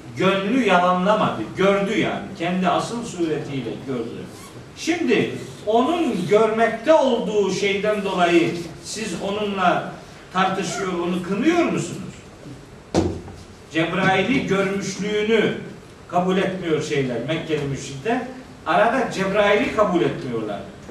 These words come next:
Bunu görmekte olduğu şeyden dolayı bunu niye kınıyorsunuz ki? وَلَقَدْ رَآهُ. Zaten onu görmüştü.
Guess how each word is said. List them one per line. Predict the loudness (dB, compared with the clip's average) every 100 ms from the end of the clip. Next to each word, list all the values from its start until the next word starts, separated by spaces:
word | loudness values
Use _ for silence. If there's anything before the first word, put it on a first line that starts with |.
| -18 -10 -6
Bunu | -2 -2 2
görmekte | 4 4 2 -2 0
olduğu | 0 2 0
şeyden | 0 0 0 -2
dolayı | 0 0 0
bunu | 0 -2 -4 -6 -12 -10 0
niye | 2 2 2
kınıyorsunuz | 2 4 6 4 4 -2 -4 -4 -8
ki? | -12 -16 -18 -20 -18 -16 -16 -16 -20 -18 -18 -18 -16 -16 -16 -18 -16 -16 -16 -20 -20 -20 -20 -4 2
وَلَقَدْ | 4 4 2 2 4
رَآهُ. | 4 6 6 4 4 2 -2 -6 -12 -16 -12
Zaten | 0 4 4 4 0 0 0
onu | 2 4 4 2
görmüştü. | 2 2 4 2 0 -4 -4